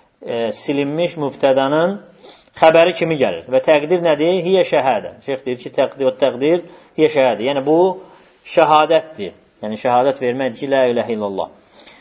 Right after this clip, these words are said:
Və ikinci i'rab cəhətdən deyilə bilər ki, kəsra ilə. Deyir ki, "Və thani əl-kəsru şəhadəti ən la ilahə illallah."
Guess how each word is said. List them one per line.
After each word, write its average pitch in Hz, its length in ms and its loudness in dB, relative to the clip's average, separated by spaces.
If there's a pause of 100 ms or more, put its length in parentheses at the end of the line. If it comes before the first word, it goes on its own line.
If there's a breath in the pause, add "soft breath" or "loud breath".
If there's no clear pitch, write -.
(120 loud breath)
Və 165 200 4
ikinci 196 360 0
i'rab 190 280 2
cəhətdən 139 520 -2
deyilə 143 280 2
bilər 147 360 2
ki, 170 180 -2 (480 loud breath)
kəsra 190 500 4
ilə. 110 160 -6 (180)
Deyir 123 220 -6
ki, 143 200 -2
"Və 135 140 2 (140)
thani 160 360 0
əl-kəsru 151 600 0 (460 loud breath)
şəhadəti 160 960 2
ən 147 220 0
la 147 260 4
ilahə 139 480 0
illallah." 120 480 -2